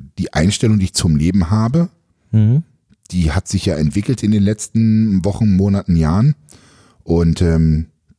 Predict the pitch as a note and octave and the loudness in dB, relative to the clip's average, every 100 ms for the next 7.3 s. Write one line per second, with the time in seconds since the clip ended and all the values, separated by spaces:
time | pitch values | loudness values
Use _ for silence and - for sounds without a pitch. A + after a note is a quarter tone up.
0 | _ - F2 - F#2 F#2 G#2+ - G2+ E2 | _ -6 -4 -2 0 0 -2 -2 -2 0
1 | E2+ F#2 - - E2 F#2 E2 F2+ B2 D#2 | -2 -2 -4 -4 -2 0 0 2 2 0
2 | B1 D2+ C3 _ _ - B1+ D2 D2+ E2 | 0 0 -2 _ _ -10 -4 -2 0 0
3 | D#2+ D#2 D2+ D2+ D2+ E2+ D2+ D#2 E2 - | 0 -2 0 0 0 0 -2 -2 -2 -4
4 | - D#2 - E2+ D2+ C#2+ - - C2 - | -2 -2 -2 -2 -2 -4 -6 -6 -4 -2
5 | E2+ G2+ - E2 D2 D2+ - D#2 - - | 0 0 0 0 -2 -6 -2 -2 -2 -4
6 | C#2+ F2+ G2 - D#2+ C#2+ E2 - C2+ - | -2 0 0 0 0 0 -4 -4 -4 -2
7 | D#2 F#2 G2 | 0 2 0